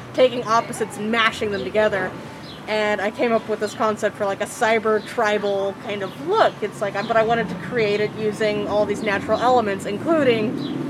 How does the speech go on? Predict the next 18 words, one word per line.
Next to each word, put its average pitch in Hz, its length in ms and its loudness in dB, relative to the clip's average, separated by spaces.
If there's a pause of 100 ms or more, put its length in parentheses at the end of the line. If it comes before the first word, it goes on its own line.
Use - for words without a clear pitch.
(1120)
just - 200 -2
not, 262 260 4
not 262 220 0
using 277 280 0
a 254 40 2
ruler, 254 520 8
not 240 240 4
using 240 260 0
anything. 240 320 2
It's 220 140 0
all 233 140 8
freehand. 269 720 0
I 208 80 4
wanted 214 240 0
that 196 160 0
natural 208 520 0
hand-drawn 208 1160 0
look 226 220 4